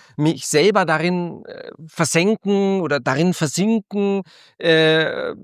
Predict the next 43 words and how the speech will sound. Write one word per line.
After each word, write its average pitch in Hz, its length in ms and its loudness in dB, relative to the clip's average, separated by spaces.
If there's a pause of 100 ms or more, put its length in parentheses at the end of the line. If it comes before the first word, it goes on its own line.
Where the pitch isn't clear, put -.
(680)
oft - 260 -2
ist 165 100 -4
ja 156 80 0
bei 147 120 2
Musik, 139 360 -2
zumindest 127 280 -4
bei 120 100 2
mir 151 200 2
so, 147 180 2
dass, 131 220 -2
dass 127 200 -6
es 120 140 -8
auch 139 180 -2
mit 131 160 -2
der 120 80 2
eigenen 160 280 2
Stimmung 135 400 0
zusammenhängt, 117 540 -2
was 110 180 -4
man 117 140 -2
so 104 100 -4
grad 101 260 -6
hört 143 340 2
und, 127 360 -6
äh, 117 260 -2 (120)
so. 156 260 2 (360)
Aber, 208 540 2
äh, 160 280 -6
höre 214 180 4
ich 185 180 -4
dann, 165 200 0
dass 180 200 -2
die 160 140 -8
Per-, 143 180 -4
die, - 500 -16
die, - 140 -14
ich 120 320 -10
sag 143 120 0
mal, 107 200 -2 (340)
der 131 160 0
Urheber, 127 380 2
die 113 100 -6
Urheberin, 101 640 -2